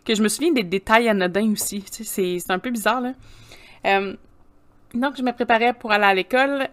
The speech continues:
Euh, il devait être huit heures trente le matin. Mange mes toasts et, euh, on est un lundi matin.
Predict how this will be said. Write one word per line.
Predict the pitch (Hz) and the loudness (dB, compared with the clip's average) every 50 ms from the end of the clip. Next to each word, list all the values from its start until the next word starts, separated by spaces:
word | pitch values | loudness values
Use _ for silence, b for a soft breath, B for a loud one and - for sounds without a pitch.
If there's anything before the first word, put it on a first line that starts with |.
| - - - | -8 -6 -4
Euh, | 190 180 175 175 170 170 170 170 175 175 - - - - - - - | -2 -2 -2 -4 -4 -4 -6 -6 -8 -8 -10 -12 -14 -16 -18 -18 -20
il | 180 | -8
devait | - 190 185 180 196 196 | -4 -2 0 0 0 0
être | 196 202 - | -2 -2 -8
huit | 196 - - | -8 0 2
heures | 202 196 - - | 2 2 2 -4
trente | - - 214 214 208 202 - | -4 -2 0 0 0 -2 -4
le | 190 | -6
matin. | 180 175 170 175 - - 226 240 254 262 269 262 b b b b b b b b b b b b b b b b b b b b _ _ _ _ | -6 -6 -8 -6 -6 -4 -4 -2 -4 -4 -8 -10 b b b b b b b b b b b b b b b b b b b b _ _ _ _
Mange | 208 214 240 247 226 - 220 | 4 4 4 4 4 2 2
mes | 214 202 196 | 2 2 0
toasts | - - 254 254 262 269 269 - - - - - | 2 6 6 8 8 8 6 4 -2 -8 -6 -2
et, | 220 226 233 247 254 - - - _ - | 0 2 2 2 2 0 -4 -10 _ -4
euh, | 180 180 180 185 185 185 | -2 -2 0 0 0 0
on | 196 | 0
est | 202 202 190 214 | -2 0 0 2
un | 208 | 2
lundi | 202 220 240 240 214 226 285 | 4 2 2 2 2 4 4
matin. | 277 233 196 196 - 202 220 262 | 4 4 2 2 0 0 0 0